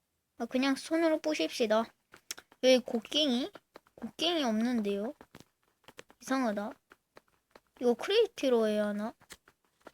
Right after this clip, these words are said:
원래 크레이트였는데 제가 서버로 바꿨어요. 크레이트로 해야 하나 봐. 잠시만요.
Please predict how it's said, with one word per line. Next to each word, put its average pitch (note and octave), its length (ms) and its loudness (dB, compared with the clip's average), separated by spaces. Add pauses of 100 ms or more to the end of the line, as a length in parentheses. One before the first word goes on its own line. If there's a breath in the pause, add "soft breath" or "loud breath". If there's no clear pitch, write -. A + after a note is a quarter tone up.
(1000)
원래 D#4 300 6
크레이트였는데 C4 1300 0 (340)
제가 A#3+ 200 2
서버로 F4 440 2
바꿨어요. A#3+ 920 0 (840)
크레이트로 C4+ 560 -2
해야 G#3+ 200 -2
하나 G#3 240 -6
봐. A3+ 200 -6 (840)
잠시만요. A#3 960 4